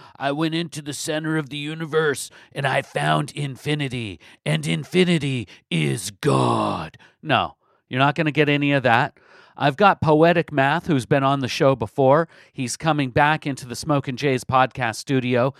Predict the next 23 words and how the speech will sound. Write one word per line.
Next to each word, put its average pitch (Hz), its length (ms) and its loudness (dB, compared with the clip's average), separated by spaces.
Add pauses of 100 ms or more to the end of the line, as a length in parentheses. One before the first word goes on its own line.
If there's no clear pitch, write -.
(260)
He 175 560 -2 (220)
is 139 160 -4
dedicating 214 640 0
his 147 200 -2
life 120 640 -4 (260)
to 143 120 0
mushrooms, 107 840 -2 (260)
and 135 160 -4
he 143 120 0
very 151 320 2
much 151 280 -2
believes 123 800 0
in 123 320 -4
the 117 280 -2 (120)
medical 135 600 2
use 120 460 0
case 135 560 -4 (280)
for 131 280 4
mushrooms 120 600 0
for 127 140 -4
different 127 400 -2
diagnoses, 117 920 -2 (260)
like, 139 380 0